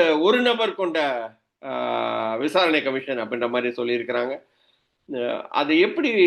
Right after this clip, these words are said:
ஆ, மிஸ்டர், அதாவது வந்து ஜட்ஜ் அருணா ஜெகதீசன், ஆ,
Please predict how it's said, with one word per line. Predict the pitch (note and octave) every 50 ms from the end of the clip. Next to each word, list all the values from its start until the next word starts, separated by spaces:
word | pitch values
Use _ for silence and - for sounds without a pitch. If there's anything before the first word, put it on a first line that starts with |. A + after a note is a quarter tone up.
| E3 D#3+ D#3
ஆ, | D3 D3 D3
மிஸ்டர், | D3+ D#3 D#3+ D#3 - - D#3+ D3 C3 C3+
அதாவது | C3+ C3 B2+ B2+ B2+ C3 D3 D#3 D#3+ D3+ D#3
வந்து | D3 D3 D3 D#3+ D#3+ C#3
ஜட்ஜ் | - D3+ D#3 D3+ D3+ D#3 E3 D#3 C#3 C3+ B2 B2 A#2 A2+ A#2
அருணா | A#2 G#2+ B2+ C#3+ D#3 D#3 D#3+ D3+
ஜெகதீசன், | C#3+ C3+ C3 B2 C3+ C3+ C3+ C3 - C#3 B2+ B2+ B2+ B2+ B2 A#2+ A2+ - _ _ _ _ _ _ _ _ _ _ -
ஆ, | A#2